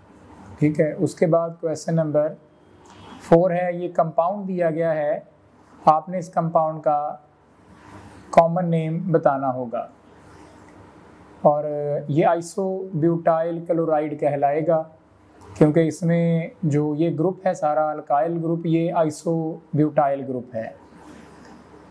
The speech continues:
क्वेश्चन नंबर फ़ाइव, आईयूपीएसी name of the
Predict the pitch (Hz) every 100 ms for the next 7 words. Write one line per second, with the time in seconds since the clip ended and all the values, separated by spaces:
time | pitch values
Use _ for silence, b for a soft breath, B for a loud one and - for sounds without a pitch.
0 | - - - 165 147 - 190 185 190 190
1 | 165 156 185 190 160 170 180 180 185 196
2 | 165 - 185 170 165 175 165 139